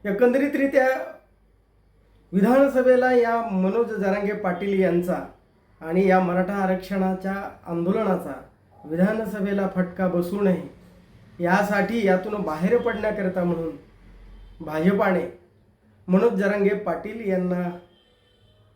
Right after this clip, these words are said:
बदनाम करण्याकरिता, त्यांची प्रतिमा मलिन करण्याकरिता आणि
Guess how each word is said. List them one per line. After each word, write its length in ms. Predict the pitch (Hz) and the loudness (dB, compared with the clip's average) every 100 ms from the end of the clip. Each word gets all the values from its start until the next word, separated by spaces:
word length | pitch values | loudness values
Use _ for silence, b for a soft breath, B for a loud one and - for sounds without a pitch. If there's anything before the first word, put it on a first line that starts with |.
| _ - _ | _ -20 _
बदनाम 640 | 131 139 151 175 214 214 | -14 -6 2 4 4 2
करण्याकरिता, 720 | 220 214 220 220 208 233 233 233 | 0 0 0 -2 -4 -2 -2 -2
त्यांची 240 | 196 196 | -4 -4
प्रतिमा 440 | 190 185 190 185 180 | -2 -4 -2 0 2
मलिन 380 | 175 175 233 | 2 0 0
करण्याकरिता 800 | 240 208 180 170 170 165 160 151 - - _ - - _ - | -2 -2 -2 -2 -4 -6 -8 -12 -14 -20 _ -20 -20 _ -14
आणि 440 | 160 165 190 185 | -6 0 0 0